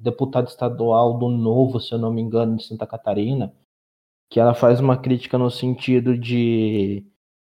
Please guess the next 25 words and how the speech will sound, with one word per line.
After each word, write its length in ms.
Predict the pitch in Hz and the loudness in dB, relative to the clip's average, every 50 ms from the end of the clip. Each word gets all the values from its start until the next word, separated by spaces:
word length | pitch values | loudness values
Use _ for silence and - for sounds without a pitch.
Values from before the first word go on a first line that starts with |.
| _ _ _ | _ _ _
é, 600 | 110 113 110 107 104 101 101 98 95 - - - - - | -2 0 0 0 -2 -2 -4 -6 -6 -8 -10 -12 -12 -14
exploradas 800 | 127 - - - - 127 127 131 127 131 135 139 139 135 - | -16 -16 -8 -4 -2 0 2 4 2 2 2 0 -2 -2 -6
pelo 360 | - _ 143 135 131 127 131 - - | -6 _ -2 0 0 -2 -4 -6 -6
quê? 420 | - 127 123 110 104 104 101 - - _ _ _ - | -2 0 2 2 0 -2 -4 -10 -16 _ _ _ -20
É, 180 | - - - - _ _ _ _ _ _ | -20 -20 -20 -20 _ _ _ _ _ _
elas 260 | - 87 107 110 104 | -10 -8 -6 -6 -4
não 120 | 120 117 123 | -4 -4 -2
iam 160 | 120 123 123 | -2 -2 -2
pra 160 | - 120 117 | -2 -2 -2
guerra, 640 | 110 113 127 147 160 170 165 160 160 151 147 147 - - _ _ _ _ _ _ _ | 0 2 4 4 4 4 2 0 -2 -2 -4 -6 -10 -16 _ _ _ _ _ _ _
o 80 | - 113 | -10 -8
trabalho 420 | - - 123 113 117 110 117 113 | -4 -2 0 4 4 4 4 4
pesado 580 | - - 117 113 120 117 113 113 110 113 113 110 | 0 -2 -2 0 4 4 4 4 4 2 0 0
mais 200 | 113 110 110 - | 0 -2 -2 -4
perigoso 440 | - 117 113 110 107 104 107 107 113 | -6 -6 -6 -2 -2 -2 0 0 -2
era 100 | 101 107 | -2 -2
feito 260 | - 107 101 98 98 | -2 -4 -4 -4 -6
por 200 | - - 98 104 | -8 -6 0 2
homens, 720 | 127 147 151 147 139 139 135 123 123 120 117 - - - _ | 4 6 6 6 4 4 0 -2 -2 -4 -6 -8 -14 -16 _
então, 920 | 110 113 107 - _ _ 117 110 110 110 107 107 107 104 104 101 101 - _ _ _ _ _ _ _ | -8 -8 -8 -8 _ _ -2 -2 0 0 0 0 0 -2 -2 -4 -6 -10 _ _ _ _ _ _ _
na 80 | - - | -6 -4
verdade, 480 | 110 117 107 107 104 101 107 104 - 113 | -2 0 2 4 4 4 4 2 2 0
eram 200 | 110 104 104 107 | 0 0 0 2
mais 300 | 107 104 107 104 104 - | 2 2 2 0 -2 -6
protegidas, 920 | - 107 101 - 107 104 101 - 143 156 160 147 139 139 131 135 - - | -10 -12 -6 -2 -2 -2 -2 -2 0 2 2 4 2 2 0 0 -4 -10